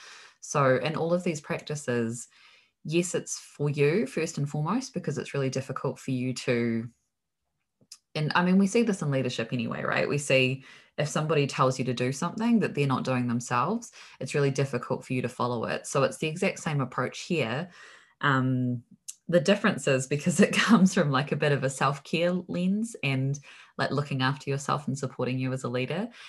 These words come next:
Um, it feels almost selfish to do that,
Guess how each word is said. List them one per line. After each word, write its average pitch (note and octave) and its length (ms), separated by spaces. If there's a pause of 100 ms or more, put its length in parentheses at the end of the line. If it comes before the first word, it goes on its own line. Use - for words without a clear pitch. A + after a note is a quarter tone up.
(280)
Um, B2 640 (800)
it D3 160
feels D#3+ 320
almost C#3 340
selfish - 580
to - 120
do B2+ 220
that, - 240